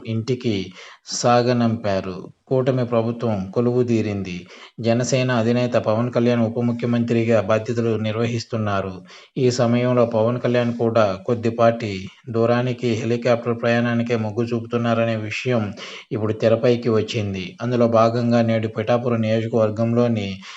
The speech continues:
చింతాడ గ్రామంలో జనసేన ఆవిర్భావ వేడుకకు హాజరయ్యేందుకు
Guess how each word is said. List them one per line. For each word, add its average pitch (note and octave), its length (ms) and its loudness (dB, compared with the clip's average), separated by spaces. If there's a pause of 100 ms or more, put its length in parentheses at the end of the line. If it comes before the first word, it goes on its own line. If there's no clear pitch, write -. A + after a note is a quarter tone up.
(220)
చింతాడ A#2+ 340 4
గ్రామంలో A#2 540 4
జనసేన A2 460 0
ఆవిర్భావ A#2 480 2
వేడుకకు A2+ 420 0
హాజరయ్యేందుకు A2+ 1160 0